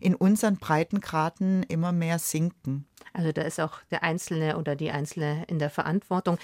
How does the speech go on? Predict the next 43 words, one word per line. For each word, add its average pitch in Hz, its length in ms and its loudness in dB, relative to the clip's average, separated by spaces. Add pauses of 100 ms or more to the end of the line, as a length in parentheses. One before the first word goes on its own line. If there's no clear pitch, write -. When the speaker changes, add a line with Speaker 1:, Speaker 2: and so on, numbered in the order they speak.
(120)
Speaker 2:
Ich 214 120 0
mache 254 180 2
zum 233 140 2
Beispiel - 260 -2
immer, 226 200 4
wenn 202 100 4
ich 202 100 0
jetzt - 180 -4
Salat 170 500 2
wasche 170 300 2
oder 175 160 2
sowas, 190 220 -2
eine 196 240 4
riesen 233 420 0
Schüssel 285 420 0
in 226 180 2
das 220 160 0
Waschbecken, 226 580 0 (580)
fang 185 280 2
mir 196 100 2
das 175 200 -4
Wasser 190 360 0
auf. 208 300 -2
Im 185 140 2
Sommer 175 340 0
wird 175 160 -4
dann 175 160 0
der 165 180 2
Balkon 180 580 2
damit 147 340 -2
gegossen. 131 520 -4 (220)
Oder 180 160 -2
Speaker 1:
Ja, 311 60 0
Speaker 2:
auch 359 80 -4
Speaker 1:
das 208 100 2
Speaker 2:
die - 40 0
Speaker 1:
sind, 220 100 2
Speaker 2:
Zimmerpflanzen 156 680 2
dann 151 100 2
Speaker 1:
sind - 100 8
Speaker 2:
im 185 60 6
Speaker 1:
so 208 60 6
Speaker 2:
Winter. - 280 4